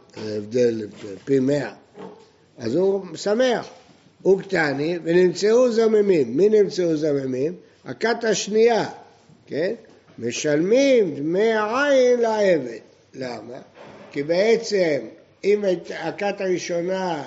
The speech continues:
היא דוברת אמת, אז העבד היה צריך לשלם לו עין, והכת השנייה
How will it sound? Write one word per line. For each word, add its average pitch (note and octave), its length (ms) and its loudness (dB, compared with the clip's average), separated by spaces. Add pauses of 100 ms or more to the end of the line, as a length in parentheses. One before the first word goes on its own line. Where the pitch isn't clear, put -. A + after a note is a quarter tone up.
היא D#3 180 -4
דוברת D#3+ 460 -2 (140)
אמת, B2+ 340 -6 (460)
אז C3 140 -10
העבד F3 400 2
היה E3 180 -2
צריך D#3+ 160 -10
לשלם E3 500 -4
לו D3 220 -4
עין, C#3 300 -4 (500)
והכת D#3+ 440 -8
השנייה G#3+ 560 -4